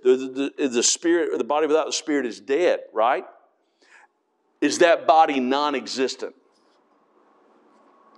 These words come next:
It's a body. It's still a body. It's not that it's non-existent. It's dead. You have a storm and wind blows, and you had, like,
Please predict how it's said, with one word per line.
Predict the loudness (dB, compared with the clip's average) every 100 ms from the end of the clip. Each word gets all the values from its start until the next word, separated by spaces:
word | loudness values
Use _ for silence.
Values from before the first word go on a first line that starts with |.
| -20 -6
It's | 0 0
a |
body. | 4 4 4 -4 -6 -20 -20 _
It's | -4 2
still | 2 2
a |
body. | 2 2 0 -4 -10 -20 _ _ _ _
It's | 0 4
not | 6 6
that | 2
it's | 2
non-existent. | 0 0 0 -2 0 2 2 2 0 -2 -12 -20 _ _ _ _
It's | 0 4
dead. | 8 8 8 0 -8 -14 -20 _ _ _ _ _ _ _ _ _ _ _ _ _ _ _
You | 6
have | 8
a | 4
storm | 2 4 6 4 0 0
and | 0 2
wind | 4 4 4
blows, | 6 6 4 0
and | 0
you | 0
had, | 2 2 2
like, | 0 0